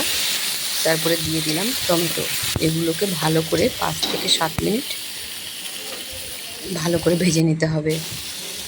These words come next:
এই সমস্ত উপকরণগুলো লাগাতার নাড়াচাড়া করতেই হবে, লাগাতার নাড়াচাড়া না করলে কড়াইতে লেগে যেতে পারে। দেখতে পাচ্ছেন আমার এই ভাজাটা অনেকটা হয়ে গেছে। তো এবার এর মধ্যে আমি অ্যাড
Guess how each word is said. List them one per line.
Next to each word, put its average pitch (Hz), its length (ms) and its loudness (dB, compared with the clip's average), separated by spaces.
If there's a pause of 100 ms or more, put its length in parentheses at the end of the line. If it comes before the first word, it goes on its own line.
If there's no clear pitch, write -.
(540)
এই 185 120 0
সমস্ত 190 440 2
উপকরণগুলো 180 760 2 (280)
লাগাতার 156 420 0
নাড়াচাড়া 160 500 0
করতেই 165 380 0
হবে, 170 220 -2 (180)
লাগাতার 160 420 0
নাড়াচাড়া 156 420 2 (100)
না 175 60 0 (140)
করলে 160 260 -2 (540)
কড়াইতে 160 360 4
লেগে 156 260 0
যেতে 156 300 -2
পারে। 160 160 2 (680)
দেখতে 160 220 2
পাচ্ছেন 175 280 2 (120)
আমার 165 180 2
এই 160 120 2 (420)
ভাজাটা 160 300 2
অনেকটা 160 400 2
হয়ে 160 180 4
গেছে। 160 260 0 (220)
তো 151 80 0 (200)
এবার 160 200 4
এর 160 240 4
মধ্যে 180 300 0
আমি 165 120 2
অ্যাড 156 140 2